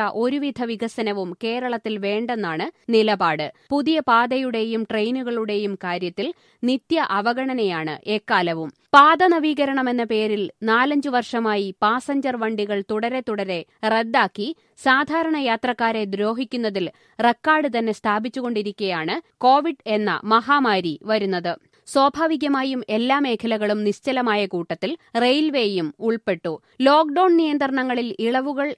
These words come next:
ഏറെ വന്നപ്പോഴാണ് സംസ്ഥാനത്ത് ഏതാനും ട്രെയിനുകൾ ഓടാൻ തുടങ്ങിയത്.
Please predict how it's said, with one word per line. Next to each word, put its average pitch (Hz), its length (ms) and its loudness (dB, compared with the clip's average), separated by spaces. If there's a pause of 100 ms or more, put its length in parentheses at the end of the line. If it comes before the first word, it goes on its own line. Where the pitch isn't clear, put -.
ഏറെ 262 280 -2
വന്നപ്പോഴാണ് 214 720 -2
സംസ്ഥാനത്ത് 220 680 -2 (140)
ഏതാനും 262 460 -2
ട്രെയിനുകൾ 208 500 -2 (100)
ഓടാൻ 233 380 -4
തുടങ്ങിയത്. 170 580 -6